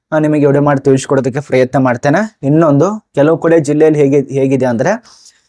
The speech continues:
ಈಗ ಹವಾಮಾನ ನಿಮಿತ್ತವಾಗಿ ಶಾಲಾ ಕಾಲೇಜಿಗೆ ರಜೆ ಕೊಡ್ತಿದ್ದಾರೆ, ಅಂದ್ರೆ ಮಳೆ ಬರೋದಾಗಿ, ಇದು ಒಂದು ಕಡೆ ಆಯ್ತು. ಇನ್ನು ಗಣೇಶ ಚತುರ್ಥಿ, ಇದ್ರ ಸಲುವಾಗಿ ಒಂದು ದಿನ ಎರಡು ದಿನ ರಜೆ ಕೊಡ್ತಾರೆ.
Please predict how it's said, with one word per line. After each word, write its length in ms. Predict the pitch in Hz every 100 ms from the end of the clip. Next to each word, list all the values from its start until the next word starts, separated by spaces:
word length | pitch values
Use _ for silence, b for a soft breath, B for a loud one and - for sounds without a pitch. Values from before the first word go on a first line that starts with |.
| _
ಈಗ 140 | 143
ಹವಾಮಾನ 540 | 156 131 135 160 160 165
ನಿಮಿತ್ತವಾಗಿ 720 | 151 147 143 156 151 143 165
ಶಾಲಾ 300 | - 135 143
ಕಾಲೇಜಿಗೆ 420 | 143 139 135 135
ರಜೆ 220 | 131 117
ಕೊಡ್ತಿದ್ದಾರೆ, 800 | 139 123 117 123 127 113 95 _ _ _
ಅಂದ್ರೆ 200 | 123 147
ಮಳೆ 320 | 139 127 147
ಬರೋದಾಗಿ, 720 | 139 135 139 113 123 120 113 -
ಇದು 180 | 143 143
ಒಂದು 240 | 131 131
ಕಡೆ 160 | 131 123
ಆಯ್ತು. 320 | 120 160 202
ಇನ್ನು 160 | 160 151
ಗಣೇಶ 280 | 127 180 -
ಚತುರ್ಥಿ, 680 | 151 135 139 131 123 - _ _ _ _
ಇದ್ರ 220 | 135 -
ಸಲುವಾಗಿ 460 | 151 156 143 151 156 202 208
ಒಂದು 280 | 143 143 139
ದಿನ 120 | 143 160 156
ಎರಡು 220 | 143 135
ದಿನ 180 | 147 139
ರಜೆ 240 | 117 131
ಕೊಡ್ತಾರೆ. 640 | 135 131 139 139 190 b